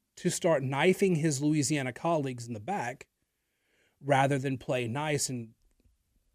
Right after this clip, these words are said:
you know, be part of a united Louisiana front. Things might have played out a little bit differently with Scalise. I doubt it.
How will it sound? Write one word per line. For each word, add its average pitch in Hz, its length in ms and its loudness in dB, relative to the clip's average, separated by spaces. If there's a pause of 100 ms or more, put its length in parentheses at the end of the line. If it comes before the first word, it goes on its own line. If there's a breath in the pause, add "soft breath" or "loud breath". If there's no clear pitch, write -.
(160)
you 151 120 0
know, 117 80 -2
be 131 160 -4
part 160 300 2
of 135 60 2
a 135 60 2
united 131 640 -2
Louisiana 123 600 -2
front. - 500 -8 (1300)
Things 220 280 10
might 220 180 6
have 196 180 4
played 196 220 6
out 196 160 6
a - 20 4
little 156 180 2
bit 131 160 -2
differently 135 400 -4
with 123 220 -8
Scalise. 180 340 4
I 143 160 2
doubt 156 380 6
it. 113 220 -4